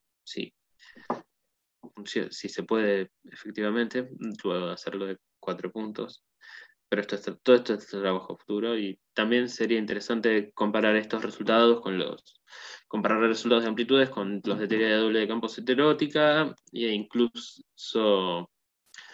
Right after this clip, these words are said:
usar las dos cosas para ver un poquito más, eh, allá el tema de, eh, cómo se obtienen términos y eso. Acá termino.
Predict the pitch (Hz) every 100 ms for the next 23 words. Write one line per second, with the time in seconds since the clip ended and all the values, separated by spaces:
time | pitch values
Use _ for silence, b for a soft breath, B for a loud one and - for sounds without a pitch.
0 | B B _ _ 117 - 117 117 117 -
1 | 127 117 - 107 98 92 - _ _ _
2 | _ _ _ _ 110 110 113 113 107 -
3 | - _ _ _ _ _ - - 110 110
4 | 107 120 120 117 117 - - - - -
5 | _ - 123 110 101 104 - 110 110 107
6 | 104 95 - 101 98 87 90 - _ b
7 | b b b _ _ _ _ _ _ -
8 | - 104 - - _ _ _ - - -
9 | - - 107 107 104 95 95 101 92 95
10 | 101 101 95 90 - - - - _ _
11 | _ _ _ _ _ _ _ - B B
12 | B B B B B _ _ _ _ _
13 | B B B 110 117 107 104 98 98